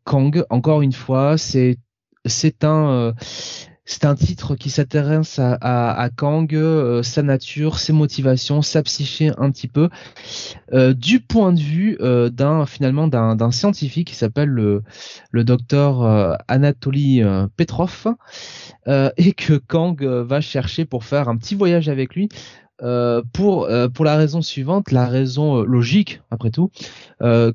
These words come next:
Kang, euh, n'a pas apprécié que le docteur Petrov fasse une ode, euh, au docteur Doom dans son prochain bouquin,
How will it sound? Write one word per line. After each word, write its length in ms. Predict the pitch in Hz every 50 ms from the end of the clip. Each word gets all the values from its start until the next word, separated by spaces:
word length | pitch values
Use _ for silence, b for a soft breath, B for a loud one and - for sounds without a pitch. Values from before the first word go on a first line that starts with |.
| _
Kang, 360 | - 156 156 165 170 170 147 143
euh, 180 | 135 127 127
n'a 200 | 123 123 120 120
pas 160 | 120 156 151
apprécié 500 | 143 - - 135 120 113 - - 156 151
que 100 | - -
le 60 | 120 110
docteur 360 | 117 113 - - 135 127 113
Petrov 500 | - 120 110 - - - 143 151 156 151 - - - - - 156 156 117
fasse 420 | - - - 143 143 139 - - 127
une 220 | 120 120 120 117 120
ode, 540 | - 147 151 156 156 147 139 151 160 170 b b b b b b b b b b b - -
euh, 380 | 73 92 120 123 117 117 117 120
au 120 | 147 147
docteur 440 | 135 147 131 - - 127 113 - 123
Doom 460 | 117 135 147 156 160 165 170 156 - -
dans 440 | 131 127 135 143 151 147 143 127 117
son 160 | - - 123
prochain 320 | 113 - 135 131 - 180 165
bouquin, 340 | 160 151 - 127 107 101